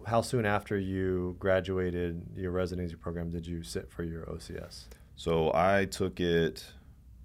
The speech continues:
Speaker 2: I believe, a month or so after I had graduated from, maybe a couple months after I had graduated from the program.
Speaker 1: Okay. And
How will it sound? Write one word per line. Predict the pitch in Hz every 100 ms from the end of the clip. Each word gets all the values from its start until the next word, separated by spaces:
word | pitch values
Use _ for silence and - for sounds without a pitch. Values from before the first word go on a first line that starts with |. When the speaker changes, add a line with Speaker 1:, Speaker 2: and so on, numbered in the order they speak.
| - - - -
Speaker 2:
I |
believe, | - 135
a | 98
month | 71 76 73 71
or | 71
so | - 62 62 -
after | - 69 69 69
I | 67
had | 64 64 - -
graduated | 67 67 65 69 65 65
from, | - 69 65 62 62 - -
maybe | 87 78
a | 73
couple | 78 69
months | 69 67 -
after | 73 71 - 67
I |
had | 64
graduated | 64 65 67 67 65 65
from | - 67 65 62 62
the | -
program. | - 67 64 60 60 62 - - 113
Speaker 1:
Okay. | 127 101 101 - - - - - -
And | 113 110 117